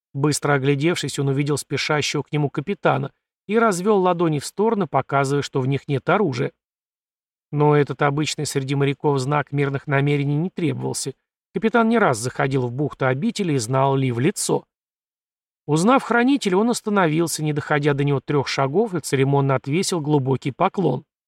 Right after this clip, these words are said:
Растерявшись от такого проявления уважения,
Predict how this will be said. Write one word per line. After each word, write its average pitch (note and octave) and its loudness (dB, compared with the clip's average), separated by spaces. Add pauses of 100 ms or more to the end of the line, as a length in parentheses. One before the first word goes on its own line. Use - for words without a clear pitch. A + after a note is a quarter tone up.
(1120)
Растерявшись C#3+ 0
от C3+ -8
такого C#3 -2
проявления C#3 2
уважения, C3+ 0